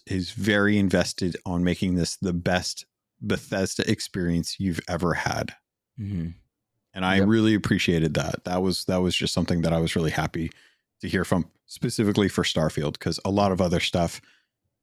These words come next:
Speaker 1: it's, they're, they're being very good about not teasing anything about
Speaker 2: Mm-hmm.
Speaker 1: the story, which is perfect for me, 'cause I wanna go in,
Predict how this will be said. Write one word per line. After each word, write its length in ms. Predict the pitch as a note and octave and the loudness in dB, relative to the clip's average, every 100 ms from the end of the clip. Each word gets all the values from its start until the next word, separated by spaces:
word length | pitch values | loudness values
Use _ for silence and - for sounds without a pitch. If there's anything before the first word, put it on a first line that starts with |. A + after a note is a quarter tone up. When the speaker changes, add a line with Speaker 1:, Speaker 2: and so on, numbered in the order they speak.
| - | -10
Speaker 1:
it's, 260 | G#2 - - | -8 -8 -6
they're, 380 | B2 A#2 A#2+ | -2 0 2
they're 180 | A#2+ A#2 | 2 2
being 300 | G#2 B2 A2 | 2 2 2
very 360 | F#2 G#2+ A2+ B2 | 2 4 4 4
good 280 | A2 A2 G2+ | 4 4 4
about 300 | F2+ F2 F2 | 4 2 2
not 380 | G2 F#2+ F2+ - - | 2 4 2 -2 -6
teasing 560 | - A#2 A2 G2+ F#2 E2+ | -4 0 2 2 0 0
anything 600 | G#2 F#2+ F2 - C#2+ - - _ _ _ _ _ | 0 2 0 -2 -4 -6 -10 _ _ _ _ _
about 200 | G2 F#2 | -4 -2
Speaker 2:
Mm-hmm. 60 | G2+ | 0
Speaker 1:
the 100 | F#2+ | -2
story, 420 | - F2 C#2+ - - | -2 -2 -2 -4 -10
which 220 | G2 F2+ | -10 -8
is 320 | - F#2+ - - _ _ | -2 -2 -2 -10 _ _
perfect 320 | - A2+ G#2 | -6 -2 -2
for 120 | - F#2+ | 2 2
me, 160 | E2 | 2
'cause 160 | - E2 | 0 2
I 100 | F#2 | 2
wanna 220 | G2 F#2+ | 4 2
go 200 | F#2+ F2+ | 2 2
in, 300 | F2 E2+ E2 | 2 2 0